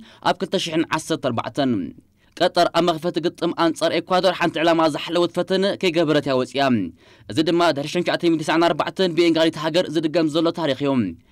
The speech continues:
ኣብ ሽሕን ትሽዓተ ሚእትን ትስዓን ኣርባዕተን ንዋንጫ ዓለም ዘንገደት ኣሜሪካ ኣንጻር ብራዚል ኣብ ዘካየደቶ ጸወታ ሓንቲ ዕላማ ዝሓለወት ፈተነ ከይገበረት እያ ካብቲ ግጥም ተሳዒራ ወፂኣ።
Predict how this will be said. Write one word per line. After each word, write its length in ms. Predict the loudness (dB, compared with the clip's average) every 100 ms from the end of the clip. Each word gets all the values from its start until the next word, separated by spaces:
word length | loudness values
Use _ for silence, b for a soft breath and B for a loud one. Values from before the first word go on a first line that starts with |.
| b b b
ኣብ 120 | -10
ሽሕን 240 | -6 -4
ትሽዓተ 300 | -2 -2 0
ሚእትን 220 | 0 0 0
ትስዓን 240 | 0 0
ኣርባዕተን 440 | 0 -2 -6 -2 2
ንዋንጫ 280 | 2 2 0
ዓለም 240 | 2 2 2 -4 B B
ዘንገደት 400 | 0 2 0 0
ኣሜሪካ 400 | 2 2 2 0 -2 0
ኣንጻር 360 | 0 2 0
ብራዚል 360 | 2 2 2 0
ኣብ 120 | -2
ዘካየደቶ 380 | -2 -2 -4 -2
ጸወታ 280 | 0 0 2 2 0 -4 b b
ሓንቲ 240 | -2 0
ዕላማ 300 | 2 4 4
ዝሓለወት 440 | 2 0 2 2 2
ፈተነ 260 | 0 0 0
ከይገበረት 480 | 0 2 4 2
እያ 100 | 0
ካብቲ 220 | -2 -4 -2
ግጥም 360 | -4 -2 -2 -2
ተሳዒራ 380 | -4 -4 0 0
ወፂኣ። 320 | 0 0